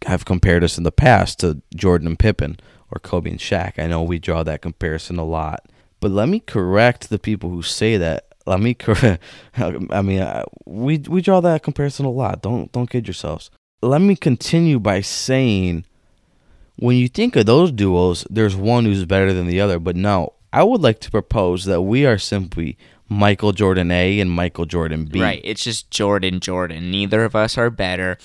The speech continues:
Speaker 2: but we do come in a package deal. You can't have one without the other, period.
Speaker 1: Yep. And I think there's no better way to put it.
Speaker 2: Well, I think that about wraps up this fifth episode. This one was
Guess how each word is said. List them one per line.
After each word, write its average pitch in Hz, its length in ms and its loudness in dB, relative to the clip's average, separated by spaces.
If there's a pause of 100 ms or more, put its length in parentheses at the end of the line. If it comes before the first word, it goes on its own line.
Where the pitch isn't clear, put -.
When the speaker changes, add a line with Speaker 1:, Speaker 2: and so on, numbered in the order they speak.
(160)
Speaker 2:
but 101 140 -2
we 98 180 -4
do 95 260 -4
come 95 280 -8
in 95 80 -6
a 90 60 -10
package 92 480 -8
deal. 95 140 -6
You 90 140 -10
can't - 300 -8
have 98 200 -8
one 92 240 -8
without 95 340 -8
the 71 160 -16
other, 87 400 -12
period. - 560 -8 (200)
Speaker 1:
Yep. 104 220 -2 (160)
And 107 140 6
I 104 100 6
think 123 220 4
there's 104 220 4
no 101 100 4
better 92 240 6
way 90 140 4
to 82 80 -2
put 87 300 -4
it. - 140 -10 (440)
Speaker 2:
Well, 101 340 -2
I 110 140 -2
think - 460 -10
that 104 340 -2 (220)
about 98 600 0
wraps 95 540 -2
up 117 320 -4 (440)
this 107 180 -4
fifth 104 240 -2
episode. 95 680 -2
This - 220 -4
one 120 320 0
was 98 340 -4